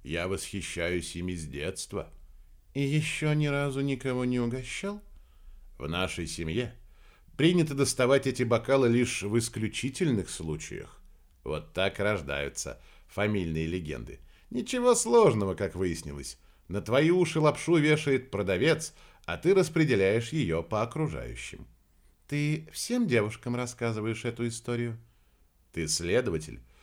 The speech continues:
Разве тебя не учили распознавать ложь?» «Всем?»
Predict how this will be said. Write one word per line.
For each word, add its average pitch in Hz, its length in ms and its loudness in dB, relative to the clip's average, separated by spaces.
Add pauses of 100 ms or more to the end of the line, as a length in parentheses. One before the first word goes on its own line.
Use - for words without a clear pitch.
(140)
Разве 135 420 2
тебя 139 440 2 (260)
не 113 200 2
учили 131 400 0
распознавать 113 720 2
ложь?» 85 360 -4 (440)
«Всем?» 190 640 -2